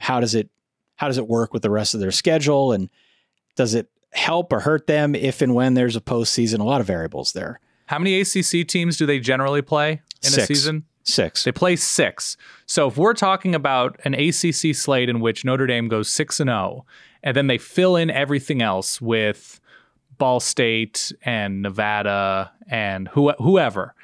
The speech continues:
Speaker 2: and they go ten and oh with four G five schools on their schedule. And we're talking about a, a crazy hypothetical here, but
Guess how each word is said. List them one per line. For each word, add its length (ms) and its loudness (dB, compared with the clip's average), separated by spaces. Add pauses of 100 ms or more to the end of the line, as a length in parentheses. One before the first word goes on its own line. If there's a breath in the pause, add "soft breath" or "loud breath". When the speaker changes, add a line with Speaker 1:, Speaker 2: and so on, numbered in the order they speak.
(100)
Speaker 2:
and 140 -2
they 100 0
go 140 4
ten 340 0
and 120 2
oh 200 4
with 260 -2
four 540 0
G 280 0
five 460 -2
schools 360 -4
on 160 0
their 140 -2
schedule. 680 -6 (920)
And 100 -2
we're 100 2
talking 280 0
about 180 2
a, 220 0 (100)
a 140 -2
crazy 840 -2 (240)
hypothetical 720 0
here, 240 -4
but 380 -2